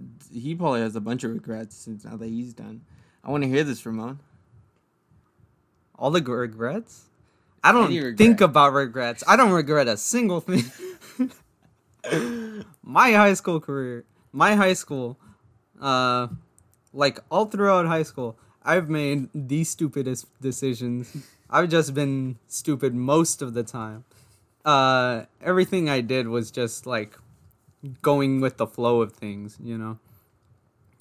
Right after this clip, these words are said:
Speaker 2: Basically, in high school, you've got three trains of thoughts, right? Socializing,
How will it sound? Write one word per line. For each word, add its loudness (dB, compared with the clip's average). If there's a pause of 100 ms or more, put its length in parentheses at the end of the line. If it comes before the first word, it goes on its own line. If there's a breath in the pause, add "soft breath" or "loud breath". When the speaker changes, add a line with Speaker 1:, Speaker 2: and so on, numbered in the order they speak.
(400)
Speaker 2:
Basically, 4
in 0
high 0
school, -8 (320 soft breath)
you've -6
got 2 (140)
three -2
trains -2
of -6
thoughts, -6 (140)
right? -8 (560 soft breath)
Socializing, 0